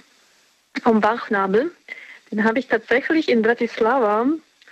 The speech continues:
vor über zwanzig Jahren einfach spontan machen lassen.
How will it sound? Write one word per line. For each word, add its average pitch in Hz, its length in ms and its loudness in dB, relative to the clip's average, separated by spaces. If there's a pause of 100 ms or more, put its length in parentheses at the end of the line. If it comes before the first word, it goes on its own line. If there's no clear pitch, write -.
vor 196 200 0
über 226 220 -2
zwanzig 214 400 -4
Jahren 202 720 0
einfach 208 280 -2
spontan 214 440 -2
machen 190 240 -2
lassen. 196 280 -2